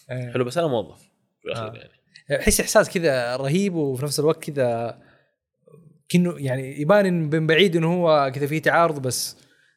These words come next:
Speaker 1: أحسك منسجم معه. إنه
Speaker 2: اللي هو
Speaker 1: شريك.
Speaker 2: إيش؟
Speaker 1: أحس صعب بعض الأحيان الواحد يجمع بين عقلية المدير والموظف والشريك.
Speaker 2: أنا ماني مدير حبار.
Speaker 1: مم.
Speaker 2: مدير حبار ريان طعيمي.
Speaker 1: مم.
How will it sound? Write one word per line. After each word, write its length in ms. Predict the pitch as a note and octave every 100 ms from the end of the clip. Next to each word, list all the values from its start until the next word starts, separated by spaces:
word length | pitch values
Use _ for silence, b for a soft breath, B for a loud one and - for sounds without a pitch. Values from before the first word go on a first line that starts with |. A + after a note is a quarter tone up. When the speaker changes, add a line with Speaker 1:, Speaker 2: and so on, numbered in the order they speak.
| b -
Speaker 1:
أحسك 300 | - E3 D#3
منسجم 340 | C#3+ C3+ C#3+ A#2+
معه. 320 | A2 G2+ - b b b _ -
إنه 100 | B2+ C#3
Speaker 2:
اللي 120 | B2+
هو 120 | F3
Speaker 1:
شريك. 120 | A#2
Speaker 2:
إيش؟ 100 | - B B B B
Speaker 1:
أحس 220 | - A#3+
صعب 160 | B3+ A3+
بعض 120 | F3+
الأحيان 200 | D#3+ F#3
الواحد 200 | F3+ E3
يجمع 160 | E3+ D3+
بين 220 | D#3 D#3
عقلية 400 | C3 E3+ F3+ D#3
المدير 520 | C#3+ C#3 C#3 D#3+ D3+ - _ _ _ -
والموظف 680 | D3 D3+ D#3+ D3 D3+ C3+ C3+
والشريك. 600 | B2+ D#3 D3+ D3 - - b b b b _ -
Speaker 2:
أنا 100 | D#3+
ماني 140 | D#3+
مدير 320 | A#2+ G2 - _
حبار. 320 | - G2+ E2 - -
Speaker 1:
مم. 320 | D3 B2+ A2+
Speaker 2:
مدير 180 | B2+ C3+
حبار 280 | B2+ C3+ C3+
ريان 220 | B2 A2+
طعيمي. 300 | G2 F#2+ E2 - -
Speaker 1:
مم. 400 | C3 B2+ A2+ G#2+